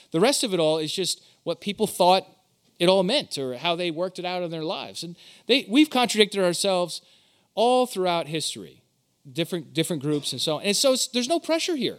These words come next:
There's no pressure. If somebody believes one thing or believes another thing, it's history. You just say, "Oh,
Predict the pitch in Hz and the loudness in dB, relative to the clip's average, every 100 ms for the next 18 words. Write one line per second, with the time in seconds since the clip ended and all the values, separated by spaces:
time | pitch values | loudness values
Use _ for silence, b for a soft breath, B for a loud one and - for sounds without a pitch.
0 | _ 175 175 226 269 262 269 - - B | _ -8 -4 -2 -2 -2 -2 -6 -12 B
1 | B B 139 - 240 240 180 214 220 - | B B 0 2 4 2 2 0 0 -2
2 | 226 214 226 220 156 196 202 196 220 208 | -4 0 0 0 0 0 0 0 -2 -2
3 | 226 220 208 b b b 233 254 349 - | -4 -6 -8 b b b -2 2 2 2
4 | 214 156 165 202 175 170 | 0 0 0 2 0 -2